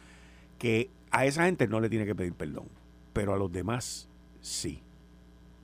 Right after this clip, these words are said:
El problema es <clears throat> que el evento que lo marcó a él fue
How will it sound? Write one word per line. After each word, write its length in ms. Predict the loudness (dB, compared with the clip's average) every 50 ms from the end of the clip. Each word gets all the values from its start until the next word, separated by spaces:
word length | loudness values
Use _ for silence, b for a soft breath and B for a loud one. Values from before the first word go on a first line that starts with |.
| -20 -20 -20 -20 -20 -20 -20 -20 -20 -20 -20 -20 b b b b b b b b b -20 -20 -20 -20 -14 -8
El 140 | -6 -6 -6
problema 680 | -4 -4 -4 -2 -2 0 2 2 2 2 2 0 -2 -2
es 340 | -4 -6 -8 -10 -12 -14 -16 -20 -20 -10 -4
<clears throat> 1160 | -2 -2 -2 -4 -6 -4 -2 -2 -2 -2 -4 -16 -20 -20 -16 -14 -12 -12 -12 -12 -14 -18 -12 -8
que 180 | -8 -8 -6 -4
el 160 | -4 -2 0 2
evento 600 | 4 6 6 8 8 6 4 0 -2 -6 -6 -6 -8 -20 -20 -20 -20 -20 -20 -20 -20 -20 -20 -20 -20 -20 -20 -20 -20 -20 -20 -20 -20 -18 -18 -14 -8
que 140 | -4 -2 0
lo 100 | 0 0
marcó 380 | 0 -2 -4 -2 -2 0 0
a 80 | 2 2
él 160 | 0 -2 -4 -8 -14 -20 -20 -20 -20 -20 -20 b b b b b b b b b b b b b b b b -20 -20 -20 -20 -20 -20 -20 -20 -20 -20 -20 -20 -20 -20 -20 -20 -20 -20
fue 320 | -6 0 2 2 2 0